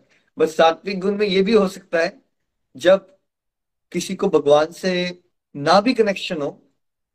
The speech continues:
लेकिन वो भलाई के काम, बहुत समाज में आपको ऐसे लोग मिल जाएंगे जो भगवान के रास्ते पे वैसे नहीं चल रहे होते, वो भगवान को बोलते हैं, आ,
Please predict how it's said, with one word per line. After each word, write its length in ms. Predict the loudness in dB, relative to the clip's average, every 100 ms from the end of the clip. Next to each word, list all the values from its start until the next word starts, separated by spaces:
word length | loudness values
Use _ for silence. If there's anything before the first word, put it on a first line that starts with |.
| -8
लेकिन 400 | -2 -2 0 -2
वो 520 | -2 0 0 -2 -6 -8
भलाई 340 | 0 4 2
के 120 | 0
काम, 220 | -6 -6 -2
बहुत 220 | -2 -2
समाज 300 | -2 -4 -4
में 100 | -2
आपको 320 | -4 -2 0
ऐसे 160 | 0 0
लोग 220 | -6 -4
मिल 140 | -4 0
जाएंगे 300 | 0 0 -2
जो 160 | -4
भगवान 400 | -2 0 2 0
के 160 | -2 0
रास्ते 380 | 2 2 -2 -8
पे 180 | -4 -2
वैसे 340 | -2 -2 0
नहीं 180 | -2 -2
चल 160 | -2 0
रहे 140 | 2
होते, 220 | 2 0
वो 100 | -4
भगवान 360 | -2 0 0 -2
को 100 | -4
बोलते 300 | -4 -2 -4
हैं, 180 | -4 -8 _ _ _ _ _ _
आ, 360 | 0 2 2